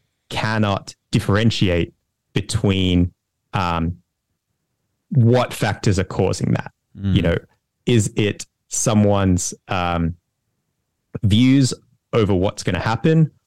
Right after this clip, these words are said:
Speaker 1: or is it the momentum of the market playing back into the individuals, uh,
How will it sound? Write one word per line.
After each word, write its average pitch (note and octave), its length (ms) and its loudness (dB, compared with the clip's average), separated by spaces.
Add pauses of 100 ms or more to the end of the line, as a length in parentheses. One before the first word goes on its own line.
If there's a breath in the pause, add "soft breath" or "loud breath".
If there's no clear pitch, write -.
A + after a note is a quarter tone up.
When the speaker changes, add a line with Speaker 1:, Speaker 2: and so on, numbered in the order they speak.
(160)
Speaker 1:
or G2 280 2
is G2 260 -2
it - 280 -4
the G2+ 180 2
momentum F#2+ 420 0
of F#2 100 -4
the G2+ 80 0
market G2 520 -2 (100)
playing G2 300 0
back F#2 260 -2
into F2+ 520 0
the F#2 140 2
individuals, F2+ 840 2 (640)
uh, E2 320 -4